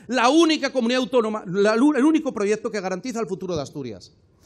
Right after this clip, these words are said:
Y ayer que celebrábamos el Día de Asturias y el orgullo de nuestra identidad como asturianos, no está mal reconocerlo. Pero en tercer lugar,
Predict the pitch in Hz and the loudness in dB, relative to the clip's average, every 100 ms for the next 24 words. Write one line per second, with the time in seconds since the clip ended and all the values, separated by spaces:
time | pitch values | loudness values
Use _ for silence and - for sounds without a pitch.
0 | _ _ - 120 147 226 165 151 127 135 | _ _ -14 -6 -4 -4 -6 -10 -10 -8
1 | 147 143 139 123 156 156 110 104 190 170 | -8 -8 -12 -8 -8 -8 -10 -14 -12 -10
2 | 104 - _ _ 151 151 147 143 269 220 | -10 -16 _ _ -6 -4 -2 -2 0 0
3 | 175 156 147 139 135 143 160 160 131 139 | 0 -6 -8 -8 -8 -8 -8 -10 -10 -10
4 | 131 143 131 127 127 123 117 104 107 107 | -8 -10 -12 -14 -12 -14 -14 -16 -18 -18
5 | 90 87 _ _ _ _ 214 214 214 202 | -20 -20 _ _ _ _ -2 0 0 0
6 | 247 240 196 175 | -2 0 -2 -4